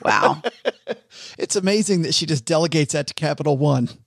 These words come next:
Speaker 2: <laughs> Like, they, they take care of it. <laughs> It just, just take care of it for
Speaker 1: I think
Speaker 2: me.
Speaker 1: the thing I try to cling to are the lead.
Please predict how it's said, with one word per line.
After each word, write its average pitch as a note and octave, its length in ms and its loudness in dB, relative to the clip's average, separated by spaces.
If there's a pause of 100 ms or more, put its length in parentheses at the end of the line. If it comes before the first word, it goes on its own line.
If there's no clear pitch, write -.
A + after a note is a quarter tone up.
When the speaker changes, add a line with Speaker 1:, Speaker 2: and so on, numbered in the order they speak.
Speaker 2:
<laughs> - 260 -10
Like, G3+ 100 0
they, - 220 -2
they - 320 -4
take F#3+ 320 0
care G3+ 220 2
of - 120 2
it. - 800 0
<laughs> - 1600 -6
It - 200 0
just, - 440 0
just - 320 -2
take C#3+ 200 0
care D3+ 200 0
of C#3 120 0
it - 100 -2
for A3+ 60 4
Speaker 1:
I B3 80 2
think - 160 4
Speaker 2:
me. D#4 100 4
Speaker 1:
the - 60 -4
thing A#3+ 220 0
I G3+ 100 2
try F#3+ 260 0
to F3+ 100 4
cling G#3+ 460 -2
to G#3 240 2
are F3+ 160 4 (100)
the F3 260 0
lead. F3 640 0